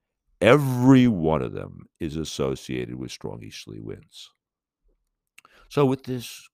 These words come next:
key knowledge in mind, what will global warming do to strong easterly winds in our, in, winds in our region? Well, the answer is this.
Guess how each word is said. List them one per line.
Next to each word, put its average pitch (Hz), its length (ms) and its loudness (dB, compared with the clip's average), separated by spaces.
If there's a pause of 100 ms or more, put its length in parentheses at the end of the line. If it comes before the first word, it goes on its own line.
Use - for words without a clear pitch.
key 151 260 -6
knowledge 101 420 -6
in 52 280 -14
mind, 85 500 -8 (560)
what 123 160 0
will 156 120 0
global 92 460 -8
warming 76 460 -8
do 65 180 -12
to 95 80 -8
strong 64 420 -12
easterly 65 440 -12
winds 76 260 -8
in 87 100 -8
our, 95 180 -8
in, 95 240 -8 (120)
winds 90 260 -4
in 98 80 -4
our 104 140 0
region? 135 400 -4 (920)
Well, 110 140 -6
the - 180 -20
answer 92 440 -10
is 104 180 -8
this. - 440 -4